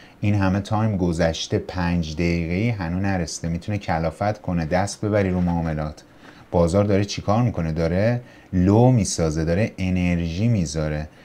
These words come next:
وقتی قیمت حرکت می‌کنه از یه ناحیه به ناحیه دیگه، نیاز به انرژی داره. اون انرژیه رو، یه بخشی از اون انرژی رو از استاپا،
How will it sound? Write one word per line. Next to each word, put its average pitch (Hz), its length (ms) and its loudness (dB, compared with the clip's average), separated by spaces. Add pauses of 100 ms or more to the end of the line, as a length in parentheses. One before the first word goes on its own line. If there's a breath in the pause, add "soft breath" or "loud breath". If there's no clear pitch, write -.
(380 loud breath)
وقتی 78 460 -2
قیمت 87 500 -2
حرکت 90 580 0
می‌کنه 80 280 -4
از 78 200 -4
یه 117 180 2
ناحیه 82 420 0
به 80 100 -2
ناحیه 80 420 -2
دیگه، 82 200 -2
نیاز 117 300 2
به 127 80 -2
انرژی 95 400 0
داره. 73 260 -4 (440 loud breath)
اون 123 280 2
انرژیه 92 720 2
رو، 95 80 2
یه 95 160 0 (120)
بخشی 113 480 0
از 85 200 0
اون 98 160 -4
انرژی 87 600 -2
رو 131 220 -2 (320 loud breath)
از 113 340 2
استاپا، 113 960 0